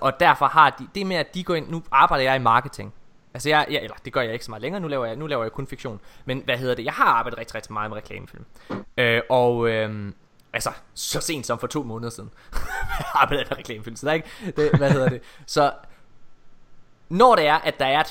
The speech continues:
firma, som går ind og siger ja til noget P R, så har et firma altså kæmpestort say til, øh, say i forhold til, hvad der bliver vist, og hvad der ikke gør.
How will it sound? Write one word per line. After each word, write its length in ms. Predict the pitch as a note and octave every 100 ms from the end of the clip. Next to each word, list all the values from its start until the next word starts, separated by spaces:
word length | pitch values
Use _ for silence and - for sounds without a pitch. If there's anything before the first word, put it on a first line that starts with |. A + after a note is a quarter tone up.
| -
firma, 280 | A#2 A2
som 160 | B2 D#3+
går 100 | F#3
ind 140 | G3+
og 60 | D3+
siger 240 | - D#3+ D3+
ja 120 | C#3+
til 140 | D#3+ E3
noget 140 | C#3+
P 80 | -
R, 260 | - - -
så 120 | F3
har 400 | - E3+ C#3 -
et 80 | -
firma 320 | - C#3 C#3+
altså 180 | B2 C3 -
kæmpestort 640 | - A3 A3+ B3 - F#3+ -
say 360 | - E3+ E3 G#3
til, 280 | - D3+ C#3+ - - - _ - -
øh, 380 | C3+ C3 A#2+ A#2+
say 140 | B2+ F#3+
i 120 | G#3+
forhold 280 | F3 D#3+ D#3
til, 140 | C3
hvad 140 | C3+
der 80 | C#3+
bliver 200 | D3 C#3
vist, 520 | C3+ A#3 C#3 - - - - - -
og 100 | C#3
hvad 140 | C#3+ C#3+
der 60 | -
ikke 180 | D3+ -
gør. 220 | - -